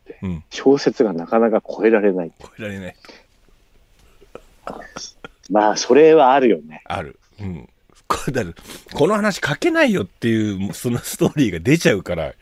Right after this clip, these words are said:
Speaker 2: っぱり。うん。
Speaker 1: うん。
Speaker 2: あと、紡いでいってくれてるのかな。
Speaker 1: まあ、例えば、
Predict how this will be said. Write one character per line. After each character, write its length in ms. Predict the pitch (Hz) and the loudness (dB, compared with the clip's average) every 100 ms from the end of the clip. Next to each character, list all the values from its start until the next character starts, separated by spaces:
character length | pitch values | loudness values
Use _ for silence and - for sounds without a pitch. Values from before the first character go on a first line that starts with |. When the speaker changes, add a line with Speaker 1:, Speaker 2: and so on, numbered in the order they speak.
| 80 | -20
Speaker 2:
っ 20 | - | -14
ぱ 80 | 80 | -14
り。 140 | 69 - _ - | -14 -18 _ -16
う 40 | |
ん。 160 | 85 76 | -14 -8
Speaker 1:
う 60 | 90 78 71 | -6 -4 -6
ん。 200 | 64 - _ _ _ - - _ _ | -12 -20 _ _ _ -20 -20 _ _
Speaker 2:
あ 80 | 117 | -10
と、 80 | - | -10
紡 400 | - 151 190 190 | -2 2 4 4
い 40 | |
で 60 | 175 | 2
い 40 | |
っ 20 | |
て 140 | 107 92 | 0 2
く 100 | - | 0
れ 80 | |
て 100 | - | 4
る 100 | 120 | 2
の 80 | 95 | 2
か 100 | - | -4
な。 40 | - | -10
Speaker 1:
ま 80 | 101 | -6
あ、 20 | |
例 40 | |
え 20 | |
ば、 60 | 101 | -6